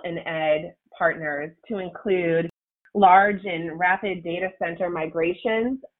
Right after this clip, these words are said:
and a co-developed solution around managed cybersecurity training. Those are really huge steps for Verizon and also for the federal government,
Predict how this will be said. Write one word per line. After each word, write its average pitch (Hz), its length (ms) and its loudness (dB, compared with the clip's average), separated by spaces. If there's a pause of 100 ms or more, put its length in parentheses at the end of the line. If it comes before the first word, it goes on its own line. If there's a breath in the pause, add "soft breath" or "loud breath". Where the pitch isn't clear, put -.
and 180 480 2 (180)
a 180 260 2 (100)
co-developed 190 760 4 (120)
solution 170 640 0 (380)
around 170 580 2 (100)
managed 185 540 4 (260)
cybersecurity 165 1160 2
training. 110 580 -6 (360)
Those 220 200 6
are 233 120 10
really 202 440 6
huge 190 300 6
steps 175 300 6 (120)
for 170 180 6
Verizon 156 720 4 (120)
and 160 380 0
also 170 600 6
for 165 160 4
the 160 140 -2
federal 160 360 4
government, 151 640 0